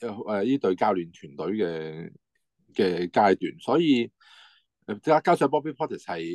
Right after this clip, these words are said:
一啲即係爭勝心好強嘅球員咧，咁啊，which is 係，其實係好事嚟嘅，講真嗰句。但係有時言語上嘅，言語上嘅衝-，言語上嘅衝撞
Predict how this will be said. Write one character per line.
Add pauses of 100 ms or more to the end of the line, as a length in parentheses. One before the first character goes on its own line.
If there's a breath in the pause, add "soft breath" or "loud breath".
(120)
一
啲
即
係 (340)
爭
勝
心
好
強 (720)
嘅
球
員 (120)
咧，
咁
啊，
which
is
係，
其
實
係
好 (120)
事
嚟
嘅，
講
真
嗰 (160)
句。 (280 soft breath)
但
係 (540)
有
時
言
語
上
嘅， (400)
言
語
上
嘅
衝-，
言
語
上
嘅
衝
撞